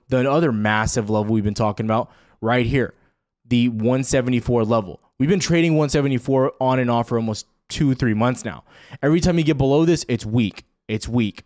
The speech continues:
right? But when you remount this, it's, you know, we went long back here. If you went long above one seventy-four here, congratulations. You probably printed it today. But those are things you have to be looking for. So the question here with Apple, no matter what happens here with earnings, is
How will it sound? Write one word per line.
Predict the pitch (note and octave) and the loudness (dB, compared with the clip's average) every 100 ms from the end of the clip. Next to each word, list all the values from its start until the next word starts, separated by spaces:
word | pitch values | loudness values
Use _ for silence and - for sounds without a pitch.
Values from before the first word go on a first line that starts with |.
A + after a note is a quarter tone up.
| - | -4
right? | A2 A#2 - - | -2 -2 -8 -10
But | B2 | -2
when | C3 | 0
you | C3 | 0
remount | A2+ C3+ C#3+ A2+ A#2+ D#3+ | 2 2 2 2 0 0
this, | F#3+ F#3 - | 0 -2 -2
it's, | B2+ - - | -6 -8 -6
you | A2 | -4
know, | |
we | G2 G#2 | 0 0
went | C3 D3 | 0 0
long | C#3 C#3+ C#3 | 0 0 0
back | C#3+ B2+ | 0 0
here. | D3 A2+ - _ - | -4 -4 -8 _ -10
If | |
you | G#2+ | -4
went | C3 | -2
long | C#3 C#3+ | 0 0
above | C#3 C3+ | 0 0
one | C#3+ | 0
seventy-four | C#3 D3 C#3 D3 | 0 -2 -2 -2
here, | C#3+ D3 | -2 -2
congratulations. | - G2+ A2 G2+ A2 A2 A2+ G#2+ - | -4 -2 -2 0 0 -2 -6 -8 -16
You | - _ | -20 _
probably | - A2+ G#2+ | -2 0 0
printed | - A#2 G#2+ | -2 -4 -4
it | G2 | -8
today. | F#2+ F2+ _ - - - | -16 -20 _ -20 -12 -6
But | B2+ | 0
those | C#3+ F3 | 2 2
are | F#3 | 2
things | E3+ D#3 | 0 0
you | C#3+ | 0
have | B2+ B2+ | 0 0
to | C3+ | -4
be | A#2+ | -2
looking | D3+ D#3 | 0 -2
for. | C3 G#2+ - - - | -6 -8 -10 -18 -20
So | - D3 | -6 -4
the | |
question | D3 G#3 G#3+ G3 | 0 0 2 2
here | G3 | 2
with | E3+ - | 0 0
Apple, | D#3 D#3 A#2+ A2 | 0 0 0 -2
no | A2+ | -2
matter | C3 C3+ | 0 2
what | C3+ C3+ | 2 2
happens | C3+ C3 | 0 -2
here | A#2+ A#2 | -2 -2
with | A2 | 0
earnings, | D3+ C#3+ A2+ A2 | 0 0 0 -2
is | G#2 | -4